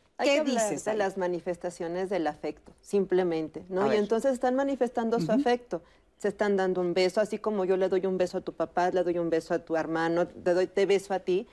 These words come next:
Speaker 1: están manifestando el afecto, el amor, el cariño, la atracción, y entonces es hablar de eso, ¿no?
Speaker 2: Ujú.
Speaker 1: Regularmente los niños no son quienes preguntan,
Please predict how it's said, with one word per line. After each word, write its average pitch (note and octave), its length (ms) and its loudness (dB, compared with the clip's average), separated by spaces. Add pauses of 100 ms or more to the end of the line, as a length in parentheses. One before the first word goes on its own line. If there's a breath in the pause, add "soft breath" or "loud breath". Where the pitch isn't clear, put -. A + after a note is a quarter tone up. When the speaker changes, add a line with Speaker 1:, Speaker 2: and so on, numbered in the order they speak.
(240 loud breath)
Speaker 1:
están G#3+ 340 0
manifestando G3+ 680 -4
el F#3+ 140 0
afecto, F3 420 -4
el F3+ 120 0
amor, F3 320 0
el F3+ 120 2
cariño, E3+ 540 0 (260 loud breath)
la F#3 140 2
atracción, G#3+ 460 -2
y C4 60 4
entonces C4+ 440 0
es D4 160 -2
hablar C4 320 0
de G#3+ 180 2
eso, F#3 240 -2
¿no? G#3+ 100 0
Speaker 2:
Ujú. C4 100 2
Speaker 1:
Regularmente C4 640 0
los G#3 180 0
niños A3 300 0
no A3 120 0
son A3 200 -4
quienes G#3 340 0
preguntan, G#3+ 560 0